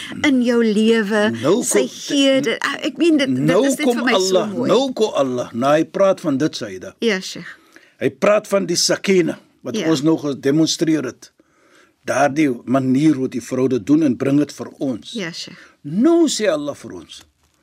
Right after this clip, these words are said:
Speaker 2: "وَجَعَلَ بَيْنَكُمُ الْمَوَدَّةَ وَالرَّحْمَةَ." En hy bring sit tussen julle mawadda, liefde, en genade, rahma.
Speaker 1: Ja, Sheikh.
Speaker 2: Nou, hy gebruik die woord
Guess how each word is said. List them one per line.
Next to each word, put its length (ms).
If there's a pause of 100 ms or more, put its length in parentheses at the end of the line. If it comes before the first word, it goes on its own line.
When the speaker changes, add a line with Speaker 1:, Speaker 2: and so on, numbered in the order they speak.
(360)
Speaker 2:
"وَجَعَلَ 640
بَيْنَكُمُ 720
الْمَوَدَّةَ 840
وَالرَّحْمَةَ." 600 (920)
En 180
hy 220
bring 420
sit 320 (120)
tussen 300
julle 360 (580)
mawadda, 600
liefde, 480 (1500)
en 300 (240)
genade, 720
rahma. 460 (220)
Speaker 1:
Ja, 200
Sheikh. 280 (640)
Speaker 2:
Nou, 140
hy 80
gebruik 400
die 240
woord 340